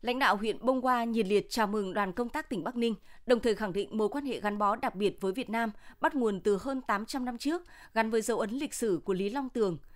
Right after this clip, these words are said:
Hiện nay tại Bông Hoa vẫn có cộng đồng người Việt sinh sống, sinh hoạt và có nhiều đóng góp tích cực cho đời sống văn hóa xã hội địa phương, trở thành cầu nối bền chặt trong quan hệ giữa hai bên. Đáng chú ý, huyện Bông Hoa đã xây dựng và đưa vào sử dụng tượng Lý Thái Tổ tại khu vực Trung Hiếu Đường,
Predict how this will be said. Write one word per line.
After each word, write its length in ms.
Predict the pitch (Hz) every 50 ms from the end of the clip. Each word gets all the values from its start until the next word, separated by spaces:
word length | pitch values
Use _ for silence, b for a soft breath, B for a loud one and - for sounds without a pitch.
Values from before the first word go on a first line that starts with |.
| b b b b
Hiện 180 | b 254 247 233
nay 160 | 262 254 247
tại 160 | - - 175
Bông 200 | 214 240 247 247
Hoa 260 | 220 240 240 233 233
vẫn 180 | 214 214 208 208
có 100 | - 214
cộng 200 | 214 - - 208
đồng 160 | 208 208 190
người 140 | 180 196 185
Việt 140 | 160 196 175
sinh 240 | 175 - - 269 254
sống, 320 | - - 208 202 208 269 - b b
sinh 220 | b - 302 262 254
hoạt 240 | 240 233 208 180 -
và 100 | - -
có 120 | - - 196
nhiều 180 | 208 247 220
đóng 180 | - 196 180 185
góp 200 | - 302 330 -
tích 140 | - 349 349
cực 220 | 269 214 - - - -
cho 160 | - 240 233
đời 180 | 208 202 180
sống 360 | - - 208 190 190 220 254 240
văn 140 | 269 254
hóa 140 | 233 226 196
xã 180 | 190 - - 240
hội 160 | 269 233 -
địa 140 | 175 180 - -
phương, 200 | 233 240 233 208 - B B B B B B B
trở 120 | - 262
thành 160 | 240 233 208 190
cầu 160 | - 220 202
nối 240 | 202 208 202 220 254
bền 220 | 226 247 208 180
chặt 220 | - - 208 - -
trong 180 | - 254 254 240
quan 140 | - 233 214
hệ 160 | 220 - -
giữa 120 | 156 -
hai 160 | 226 254 226
bên. 200 | 208 226 226 214 185 - b b b b b b b b b
Đáng 160 | 233 226 226
chú 140 | - 262 233
ý, 200 | 220 220 220 262
huyện 260 | 269 277 220 202 -
Bông 160 | 262 277 262
Hoa 220 | 240 262 254 240 226
đã 200 | 214 190 151 247
xây 200 | - - 294 277
dựng 200 | 240 226 - -
và 100 | 202 196
đưa 140 | 208 247
vào 160 | 226 226 202 180
sử 220 | - - 208 170
dụng 260 | - - 196 180 - - -
tượng 240 | 226 208 170 - -
Lý 200 | 185 202 214 208
Thái 160 | - 208 202
Tổ 280 | - 262 220 175 - B B B B B
tại 140 | - 202 190
khu 160 | - 277 277
vực 240 | 233 226 - - -
Trung 220 | - - 285 262
Hiếu 160 | 240 233 214 226
Đường, 280 | 226 240 208 180 160